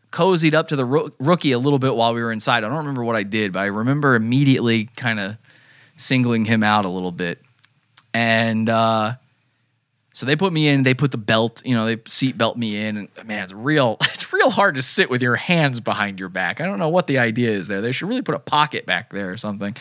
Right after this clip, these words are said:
Um, and,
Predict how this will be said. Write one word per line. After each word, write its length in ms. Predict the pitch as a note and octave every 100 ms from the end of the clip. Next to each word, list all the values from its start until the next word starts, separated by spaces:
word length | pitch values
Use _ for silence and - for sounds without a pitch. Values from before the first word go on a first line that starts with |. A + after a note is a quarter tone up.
| - - - - - - - -
Um, 580 | A#2+ A#2 A#2 A2 C#3 - _ _ _ _ - -
and, 800 | C#3+ C#3+ C#3 C#3 C#3 C3+ C3+ C3